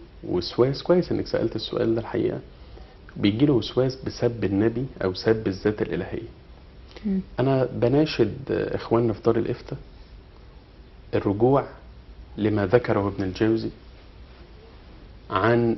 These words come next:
Speaker 1: ذم الموسوسين. <coughs> الموسوس لا يفتى، وما ينفعش تفتيه، وما ينفعش يمشي على الحكم الفقهي بتاعك.
Speaker 2: مم.
Speaker 1: فأرجو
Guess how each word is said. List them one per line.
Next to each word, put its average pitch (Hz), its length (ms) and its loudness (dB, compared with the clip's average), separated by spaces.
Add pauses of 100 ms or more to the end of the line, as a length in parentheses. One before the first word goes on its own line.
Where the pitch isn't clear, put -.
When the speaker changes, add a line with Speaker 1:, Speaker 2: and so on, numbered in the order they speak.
(220)
Speaker 1:
ذم 98 560 2
الموسوسين. 90 680 -6 (1000)
<coughs> 254 140 6 (2000)
الموسوس 120 680 6
لا 127 60 6
يفتى، 127 340 2 (920)
وما 95 80 0
ينفعش 131 280 2
تفتيه، 113 420 2 (1160)
وما 104 200 4
ينفعش 135 480 4
يمشي 139 400 4
على 107 160 0
الحكم - 380 -2
الفقهي 110 420 -4 (100)
بتاعك. 101 300 0 (800)
Speaker 2:
مم. 190 240 2
Speaker 1:
فأرجو 151 580 8